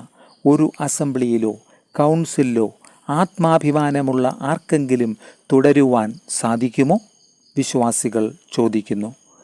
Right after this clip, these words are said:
ഇത്തരം നടപടികൾ മാർത്തോമാ സഭയ്ക്ക് ഭൂഷണമല്ല. ഭദ്രാസന കൗൺസിലിനെയും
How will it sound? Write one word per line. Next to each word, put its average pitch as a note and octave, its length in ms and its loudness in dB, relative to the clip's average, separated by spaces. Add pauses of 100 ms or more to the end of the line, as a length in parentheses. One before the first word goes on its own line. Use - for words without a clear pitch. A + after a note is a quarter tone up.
(280)
ഇത്തരം F3+ 440 2 (120)
നടപടികൾ C#3 560 -2 (480)
മാർത്തോമാ C3+ 600 -2
സഭയ്ക്ക് C3 560 -4 (380)
ഭൂഷണമല്ല. A#2 640 -2 (600)
ഭദ്രാസന C3+ 640 -2
കൗൺസിലിനെയും D3+ 800 -4